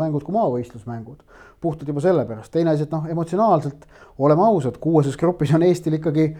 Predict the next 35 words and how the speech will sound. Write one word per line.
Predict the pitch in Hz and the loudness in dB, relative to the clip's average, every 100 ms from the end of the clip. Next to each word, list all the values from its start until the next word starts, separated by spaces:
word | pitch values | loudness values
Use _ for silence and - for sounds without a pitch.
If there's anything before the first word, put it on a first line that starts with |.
| - - - | -16 -10 -2
noh, | 139 175 151 | -2 -4 2
kuus | 214 170 - | 4 4 2
punkti | 196 180 - | 2 2 2
on | 156 | 4
kohe | 196 180 | 6 8
laual | 220 254 156 123 | 8 8 6 4
sellega, | 135 135 120 | 0 0 -2
kes | 123 - | -6 -4
sealt | 143 175 | -6 2
kuuendast | 170 123 - | 0 0 -2
tugevusgrupist | 165 127 113 139 - 127 | 0 0 -2 -6 -6 -2
tuleb. | 190 160 98 - - - | 4 4 2 -8 -18 -2
Mitte, | 156 165 | 2 2
et, | 143 | 0
et | - | 0
tingimata | 202 165 151 147 208 | 2 4 2 4 6
ära | 247 175 110 - 170 | 8 8 6 -2 0
õnnestuks | 147 135 127 131 | 2 2 -2 0
alati | 147 131 - | 2 2 4
võtta, | 151 165 160 120 | 4 4 0 0
aga | 143 | 0
need | 143 - | 0 -2
kuus | 190 - | -4 2
punkti | 180 185 - | 2 2 -2
on | 131 | 2
selgelt | 208 214 135 120 | 6 6 2 -2
laual. | 180 226 175 - - - - - - | 2 4 4 0 -8 -20 -20 -10 -2
Aga | 143 | 4
mitu | 196 226 | 4 4
punkti | 151 170 - 147 | 2 2 2 4
praegu | 208 208 123 143 | 6 6 6 2
Eestil | 151 151 117 | 2 0 4
laual | 147 147 98 90 | 6 6 2 -4
on? | 95 110 _ _ - - _ | -14 -18 _ _ -20 -20 _
Et, | 135 135 135 135 _ | 6 8 8 4 _